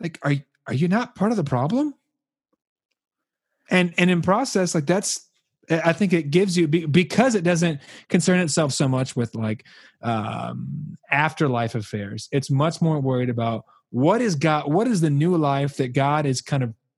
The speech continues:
offering right now, and what are the ways that we are not responding to it?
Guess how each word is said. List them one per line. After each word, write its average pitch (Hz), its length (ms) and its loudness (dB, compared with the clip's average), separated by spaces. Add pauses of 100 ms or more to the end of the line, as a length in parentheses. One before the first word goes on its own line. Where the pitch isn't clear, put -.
(440)
offering 123 720 -2 (1120)
right 147 240 2
now, 117 460 -2 (840)
and 127 160 0
what 170 180 2
are 170 60 2
the 160 100 0
ways 135 440 0
that 127 160 -4
we 131 180 2
are 120 220 -2
not 117 200 -4
responding 127 460 -2
to 110 200 -12
it? - 100 -18